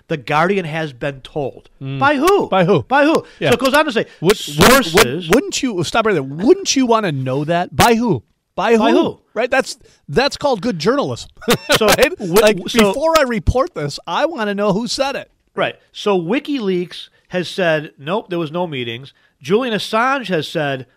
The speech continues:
Speaker 1: "Nope,
Speaker 2: Nope,
Speaker 1: there's no
Speaker 2: no
Speaker 1: meetings."
Speaker 2: meetings.
Speaker 1: Sworn testifon-, uh, testimony from Manafort said, "Nope,
Speaker 2: No
Speaker 1: no
Speaker 2: meetings.
Speaker 1: meetings." No records of any meetings.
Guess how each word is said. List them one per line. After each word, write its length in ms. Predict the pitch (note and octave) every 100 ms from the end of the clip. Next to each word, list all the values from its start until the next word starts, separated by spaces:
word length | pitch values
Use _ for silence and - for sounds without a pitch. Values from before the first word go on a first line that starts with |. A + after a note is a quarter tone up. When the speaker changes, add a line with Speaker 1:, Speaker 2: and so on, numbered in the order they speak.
| _
Speaker 1:
"Nope, 240 | C3+ D#3 G#3
Speaker 2:
Nope, 100 | -
Speaker 1:
there's 180 | F3+ F#3
no 100 | G3
Speaker 2:
no 60 | G3+
Speaker 1:
meetings." 420 | D3 C3+ D3+ -
Speaker 2:
meetings. 80 | _ _ -
Speaker 1:
Sworn 460 | - F#3 G#3 D4
testifon-, 720 | C4+ C4 A#3+ B3+ A3 A3 G#3+ G3+
uh, 140 | F#3
testimony 680 | F3 A#3 A3 A3 F#3 F3 E3+
from 240 | D#3 E3+ D#3+
Manafort 560 | G#3 A#3+ - D#3+ C#3+
said, 320 | - D3 C3+ _ _
"Nope, 280 | C3 C#3 F#3
Speaker 2:
No 80 | D3+
Speaker 1:
no 40 | G3 D#3 D3+
Speaker 2:
meetings. 60 |
Speaker 1:
meetings." 380 | D#3 D3 D3 D3 _ _ _
No 320 | D3+ G#3 A3+
records 540 | F#3 F#3 C#4 D#4+ C4
of 80 | B3
any 180 | B3 A#3
meetings. 540 | G#3+ A3 A3 G#3+ G#3+